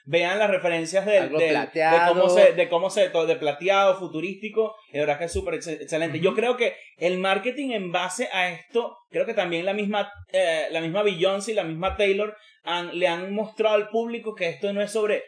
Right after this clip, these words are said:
Speaker 1: lo que antes, lo que antes estamos hablando en los anteriores episodios, sobre esa rivalidad hacia la mujer.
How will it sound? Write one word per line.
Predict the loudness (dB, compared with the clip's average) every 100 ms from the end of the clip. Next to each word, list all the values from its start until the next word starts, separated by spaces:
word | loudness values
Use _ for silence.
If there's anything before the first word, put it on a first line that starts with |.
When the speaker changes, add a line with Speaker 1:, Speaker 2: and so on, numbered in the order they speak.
| -10
Speaker 1:
lo | -4 -4
que | -2
antes, | -4 -4 -4 -6 -4
lo | -4
que | -2
antes | -2 -4
estamos | -4 -6 -2
hablando | 0 0 -2 -4
en |
los | -4
anteriores | -4 -4 -2 -2
episodios, | -4 -6 -4 -4 -8 -16 _
sobre | -2 0
esa | 2 4
rivalidad | 6 6 4 0
hacia | 2 2
la | 0
mujer. | -2 -4 0 0